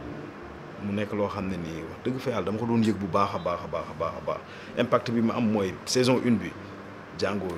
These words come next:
il était fort, ndax amul woon dara loo xam ne nii day, day taxaw ci kanamam pour, pour, pour téye ko, pour tere ko def li mu bëgg a def.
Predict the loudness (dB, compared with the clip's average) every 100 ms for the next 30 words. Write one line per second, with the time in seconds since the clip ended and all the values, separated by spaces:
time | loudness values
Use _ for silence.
0 | -4 -4 -4 -4 -2 0 0 -2 -12 -16
1 | -16 -14 -12 -10 -10 -12 -14 -12 -6 -2
2 | 0 0 -2 0 2 4 4 2 -2 -4
3 | -4 -4 -4 -4 -4 -2 -2 -2 -2 -4
4 | -4 -6 -6 -8 -8 -10 -10 -10 -10 -10
5 | -8 0 2 2 -2 -6 -12 -12 -14 -14
6 | -14 -14 -10 -4 4 4 4 -2 -4 -4
7 | -2 -2 -2 -4 -4 -6